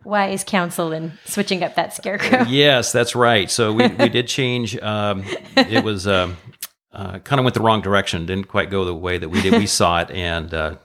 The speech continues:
Speaker 2: so we, we did take that down, but it was a, it was a, certainly an educational s-, experience for us.
Speaker 1: Did you win the scarecrow contest that year?
Speaker 2: We didn't win that year. No,
Speaker 1: All right.
Speaker 2: no,
Speaker 1: Well, you can
Speaker 2: but
Speaker 1: come back next year.
Speaker 2: Yeah, that's right. That's right. <laughs>
Speaker 1: Tell me how you became the M C of the Solving July Fourth Parade.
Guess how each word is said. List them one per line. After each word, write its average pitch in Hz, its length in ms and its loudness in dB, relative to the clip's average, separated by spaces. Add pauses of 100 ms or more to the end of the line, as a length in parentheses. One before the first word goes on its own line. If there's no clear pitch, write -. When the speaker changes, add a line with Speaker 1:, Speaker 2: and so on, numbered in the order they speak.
Speaker 2:
so 80 240 0
we, 80 280 -2
we 85 140 -6
did 82 140 -4
take 85 140 -2
that 80 140 -2
down, 78 220 -2
but 78 100 -2
it 80 80 -2
was 78 200 -6
a, 76 200 -4 (100)
it 90 140 -8
was 87 220 -14
a, - 60 -14 (160)
certainly 95 340 -8
an 85 160 -8
educational 90 520 -10
s-, - 180 -14
experience 78 500 -8
for 78 260 -10
us. - 200 -16 (180)
Speaker 1:
Did 185 160 -2
you 180 80 -2
win 180 140 -4
the 185 80 -4
scarecrow 196 360 -4
contest 196 420 0
that 214 120 -4
year? 220 140 -6
Speaker 2:
We 123 100 2
didn't 135 160 6
win 120 120 4
that 101 200 4
year. 80 200 -6 (100)
No, 269 100 4
Speaker 1:
All 208 80 6
right. 156 160 -2 (140)
Speaker 2:
no, 185 140 2
Speaker 1:
Well, 240 80 6
you 240 40 4
can 247 140 2
Speaker 2:
but 233 60 -2
Speaker 1:
come 226 120 6
back 185 160 2
next 156 260 -2
year. - 160 -2
Speaker 2:
Yeah, 117 120 2
that's 101 240 -2
right. 87 200 -2 (140)
That's 240 160 4
right. - 160 -2 (280)
<laughs> - 260 -20
Speaker 1:
Tell 320 160 0
me 392 180 2
how 247 240 -2
you 240 340 -2
became 208 560 0
the 202 140 -2
M 214 160 -2
C 202 400 -2
of 185 120 0
the 180 260 2
Solving 185 580 0
July 196 220 0
Fourth 269 240 0
Parade. 151 280 -4